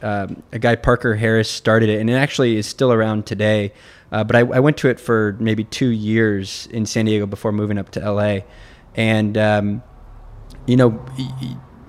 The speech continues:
you, you, you start to build relationships with these guys who have very similar mindsets to you that also wanna start businesses. Maybe not just in insurance, but there's a lot of,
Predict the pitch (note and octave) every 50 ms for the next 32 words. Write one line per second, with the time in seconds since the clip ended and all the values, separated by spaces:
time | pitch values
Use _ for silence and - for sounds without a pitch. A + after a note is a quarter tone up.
0 | - - - - - C3+ D3 D3+ D3 C3+ C#3 C3 C3+ C3+ C3 C#3+ C3+ - - D#3
1 | D3+ D3 - C3+ B2+ C3+ C3+ A#2+ A#2+ A#2 A2 A#2 B2 B2 - C3 A2+ - - A2+
2 | - - A2+ A2 A2 - A2+ G#2+ G#2 G#2 - A2 G#2+ G#2+ G#2+ G#2+ G#2+ G#2+ G#2 -
3 | - A2 A2 G#2+ G#2+ G#2 G#2 G#2+ G2+ G#2 A2+ A2+ A2 G#2+ - - A2+ G#2+ G#2 G2+
4 | G2+ G2+ G#2 A2 A2 - G#2 G2 - - - - G#2 G2+ G2 G2+ G2 - - -
5 | - - G2+ A2 A2+ A2+ - - A2+ G#2+ G#2 G2+ G2 - - G#2 G2 F#2+ A2 A2
6 | G#2 G#2+ G#2 - - F#2 F#2+ G#2+ G#2 G#2+ A2+ A2 G#2+ G2+ G2 - - - - G#2+
7 | - - G2+ G2 G2 G2 - - D#3+ D#3 C3 A#2+ A2+ - - - - G#2 G2 -
8 | - - - - - - - - - C3 C#3 B2+ B2 B2 A#2+ A#2+ A2+ G#2+ G#2+ -
9 | -